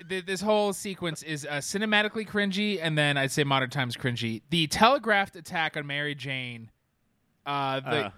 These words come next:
Speaker 1: into the ho-, into the alleyway.
Speaker 2: "Hey, that's a girl. Let's go get her."
Speaker 1: And then
Speaker 2: Uh, uh.
Speaker 1: more guys just show up like, "I don't know you, but we're gonna go get her
Speaker 2: <laughs>
Speaker 1: with you."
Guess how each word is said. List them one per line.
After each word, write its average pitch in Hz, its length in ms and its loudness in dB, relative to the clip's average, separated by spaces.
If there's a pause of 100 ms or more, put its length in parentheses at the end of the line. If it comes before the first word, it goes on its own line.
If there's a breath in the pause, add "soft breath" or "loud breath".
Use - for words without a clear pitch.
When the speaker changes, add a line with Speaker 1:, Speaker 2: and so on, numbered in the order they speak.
(100)
Speaker 1:
into 180 220 4
the 160 160 6
ho-, 156 260 0
into 151 240 -4
the 131 360 -2
alleyway. 175 580 2
Speaker 2:
"Hey, 233 160 8
that's 220 220 0
a 190 40 -6
girl. 202 220 0
Let's 196 120 -2
go 185 140 -2
get 185 200 -8
her." 98 120 -10 (540)
Speaker 1:
And 202 160 6
then 180 180 4
Speaker 2:
Uh, 170 120 -4
uh. - 40 0
Speaker 1:
more 185 80 -2
guys 196 280 4
just 185 180 -6
show 196 120 -2
up 202 120 0
like, 175 180 -4
"I 262 140 4
don't 311 160 0
know 254 120 4
you, 285 260 0
but 185 180 -8
we're 185 100 -8
gonna 220 140 -4
go 233 160 0
get 233 200 -4
her 277 100 0
Speaker 2:
<laughs> 320 120 -2
Speaker 1:
with - 140 -4
you." 269 220 2